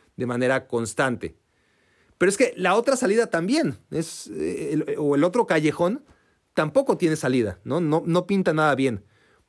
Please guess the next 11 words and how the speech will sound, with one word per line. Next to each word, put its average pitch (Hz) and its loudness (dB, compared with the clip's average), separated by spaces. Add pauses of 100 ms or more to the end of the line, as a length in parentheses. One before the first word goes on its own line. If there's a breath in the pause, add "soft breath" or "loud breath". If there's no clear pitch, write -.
Porque 131 -2
sin 151 -2
Messi, 226 2 (640)
sin 139 -2
lo 131 2
que 170 2
es 165 0
en 190 2
la 147 -2
cancha, 180 0 (240)
con - -12